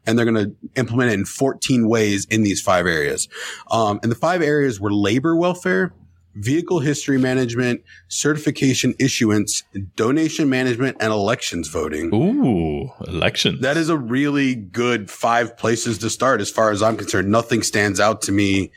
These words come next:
Speaker 1: as, you know, these are all things that are, that are easy solutions through blockchain, relatively speaking, of course. And, you know, there was a quote from, uh, from Park where he said, "There's no doubt blockchain is the core technology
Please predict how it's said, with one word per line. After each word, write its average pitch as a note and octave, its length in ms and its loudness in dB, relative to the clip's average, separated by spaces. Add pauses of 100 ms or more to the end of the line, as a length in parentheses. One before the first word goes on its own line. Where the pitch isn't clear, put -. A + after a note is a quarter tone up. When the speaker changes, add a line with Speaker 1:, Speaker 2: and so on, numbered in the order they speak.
(580)
Speaker 1:
as, F#2 560 2
you G#2+ 100 -2
know, G2 60 0
these B2 220 0
are C#3 80 2
all D3+ 180 2
things D#3 360 0
that C3 100 2
are, B2 180 0 (180)
that C3+ 140 2
are A#2+ 220 0
easy D3+ 640 2 (160)
solutions C3 640 0
through A2+ 160 0
blockchain, B2 720 0 (360)
relatively A2 480 0
speaking, F#2 340 0
of F#2 120 -2
course. G2 340 0 (480)
And, A#2 420 2
you B2 220 -2
know, A#2+ 140 2
there C3+ 140 0
was C#3+ 120 0
a C3+ 60 -2
quote D3 380 -2
from, B2+ 500 0
uh, A2 480 2 (420)
from A2+ 200 -4
Park A#2 380 0
where A2 140 2
he A2 80 2
said, G#2+ 480 0
"There's A2+ 180 0
no D3 180 2
doubt D3+ 460 -2
blockchain B2+ 460 2
is A2+ 140 0
the A2 100 -2
core C3+ 260 0
technology B2 720 2